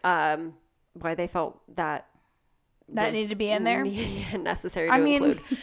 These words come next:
Speaker 2: <laughs> particular man, maybe?
Speaker 1: I think maybe to
Speaker 2: <laughs>
Speaker 1: say that he wasn't, he hadn't been drinking.
Speaker 2: Okay, okay.
Speaker 1: Um, reported an attack in the men's bathroom of Bobby Mackey's. While washing his hands, he looked into the mirror,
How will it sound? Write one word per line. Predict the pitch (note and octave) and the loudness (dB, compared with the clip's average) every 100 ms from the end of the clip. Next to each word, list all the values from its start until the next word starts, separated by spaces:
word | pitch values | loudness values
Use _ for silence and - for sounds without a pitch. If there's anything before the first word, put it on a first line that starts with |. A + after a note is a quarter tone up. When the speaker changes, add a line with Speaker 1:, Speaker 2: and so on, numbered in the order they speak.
| - | -8
Speaker 2:
<laughs> | - - | -14 4
particular | A#3 A#3 D#4+ D#4 C4+ | 6 8 6 8 6
man, | B3+ C4 C#4+ | 6 4 4
maybe? | C4 C#4 | 4 2
Speaker 1:
I | |
think | F4+ E4+ C4 | 2 0 6
maybe | A#3 A#3 | 6 8
to | - - | 4 2
Speaker 2:
<laughs> | - | 2
Speaker 1:
say | G3+ | 4
that | G3 G#3 | 4 2
he | |
wasn't, | G#3 F#3 F3 - | 2 0 0 -8
he | F#3 | -4
hadn't | F#3 E3+ | -4 -2
been | D#3+ F3 | -4 -4
drinking. | E3+ E3 F3 F3+ A3 G3+ _ _ _ _ _ - | -4 -4 -2 -4 -4 -10 _ _ _ _ _ 6
Speaker 2:
Okay, | C#4+ C#4 A#3 G3+ - D#4 - | 8 8 4 -2 -8 -18 -8
okay. | B3 A3 | 0 2
Speaker 1:
Um, | G#3 G#3 F3 E3+ E3 - | 4 2 0 -4 -12 -14
reported | A3 A3+ B3 A#3+ C#4+ | -12 -2 4 4 4
an | B3+ | 0
attack | A#3+ B3 E3+ F3 | -2 0 -2 0
in | G3 | -2
the | |
men's | F3+ F3 F3+ | -2 -2 0
bathroom | F#3 F3+ F3 F3 | 2 2 0 -6
of | E3+ | -2
Bobby | D#3+ D3+ | -2 -2
Mackey's. | E3+ F3+ F#3 - - - | 0 0 0 -6 -12 -10
While | E3 E3+ | -2 0
washing | F3 F3+ F#3 A#3 | 4 2 2 -6
his | C4+ | -6
hands, | A3 F#3 F3 | -6 -4 -4
he | F#3 | -6
looked | E3+ E3 - | -6 -4 -6
into | F#3 G#3 | -6 -4
the | A3+ | -2
mirror, | F#3 D#3 E3+ | 0 -2 -2